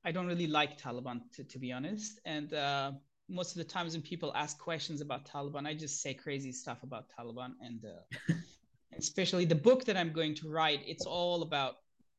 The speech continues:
Speaker 1: my life that was ruined, my childhood that was ruined, and my people's life that was ruined under the Taliban rule. And I'm sure if someday, if, if we publish this book, it's, uh, it's not something the Taliban really like it.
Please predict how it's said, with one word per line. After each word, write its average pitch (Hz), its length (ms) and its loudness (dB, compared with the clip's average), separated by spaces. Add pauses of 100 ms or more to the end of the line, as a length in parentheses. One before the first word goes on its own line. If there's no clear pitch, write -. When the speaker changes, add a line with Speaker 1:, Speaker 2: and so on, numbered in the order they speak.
(100)
Speaker 1:
my 165 240 2
life 180 420 2
that - 140 0
was 160 240 -2
ruined, 175 580 -2
my 156 160 -2
childhood 151 600 -2 (100)
that 135 120 -6
was 143 220 -6
ruined, 156 320 -4
and 156 120 -2
my 143 200 -2
people's 170 580 -6 (280)
life 147 300 -2
that - 120 -6
was 143 260 -8
ruined 147 260 -4
under 147 220 -6
the 143 100 -6
Taliban 160 480 -10
rule. 175 280 -8 (880)
And 170 320 8
I'm 190 140 -2
sure 202 260 2
if 185 280 0
someday, 165 500 -2
if, - 140 -6
if 151 160 -8
we 175 80 -4
publish 160 440 -6
this 143 200 -8
book, 143 360 -4 (840)
it's, 156 260 -2
uh, 143 320 2
it's 170 200 -6
not - 180 -2
something 147 300 -2
the 135 80 0
Taliban 147 420 -2
really 147 220 -2
like 135 320 -2
it. 214 140 -6